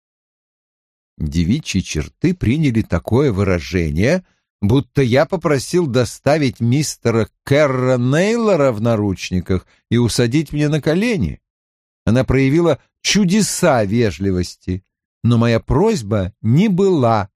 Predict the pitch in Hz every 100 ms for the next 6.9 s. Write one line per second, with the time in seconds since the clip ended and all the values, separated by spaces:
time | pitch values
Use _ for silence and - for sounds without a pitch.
0 | _ _ _ _ _ _ - 76 - 69
1 | 82 90 90 87 80 90 165 196 87 -
2 | _ _ _ _ _ - 98 117 104 110
3 | 107 107 107 104 104 92 _ _ _ _
4 | _ _ _ _ _ _ _ _ _ _
5 | 160 - 233 196 - 139 127 - - -
6 | 127 127 123 135 151 151 - - 160